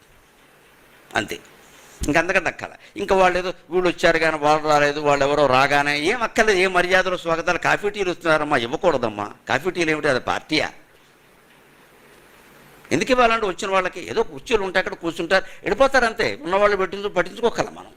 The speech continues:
ఏమీ ఇవ్వక్కర్లేదు. అసలు పుచ్చుకోకూడదని నేను అంటలేదు, ఇవ్వకూడదు అంటున్నాను నేను. ఇవ్వక్కర్లేదు. అదేం మర్యాద, ఏం మర్యాద, ఎందుకు మర్యాద? అక్కడ మళ్ళీ ఎవరు ఇవ్వాలి కాఫీలన్నీ? ఆ ఇంట్లో కోళ్ళు చచ్చిపోతుంది అక్కడ.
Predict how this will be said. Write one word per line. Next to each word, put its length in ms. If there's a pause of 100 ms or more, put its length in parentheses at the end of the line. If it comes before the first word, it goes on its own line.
(680)
ఏమీ 300
ఇవ్వక్కర్లేదు. 460 (2250)
అసలు 120
పుచ్చుకోకూడదని 720
నేను 180
అంటలేదు, 300
ఇవ్వకూడదు 480
అంటున్నాను 300
నేను. 440
ఇవ్వక్కర్లేదు. 600
అదేం 220
మర్యాద, 300
ఏం 180
మర్యాద, 240
ఎందుకు 240
మర్యాద? 320 (960)
అక్కడ 160
మళ్ళీ 220
ఎవరు 220
ఇవ్వాలి 260
కాఫీలన్నీ? 760 (200)
ఆ 40
ఇంట్లో 260
కోళ్ళు 300
చచ్చిపోతుంది 480
అక్కడ. 140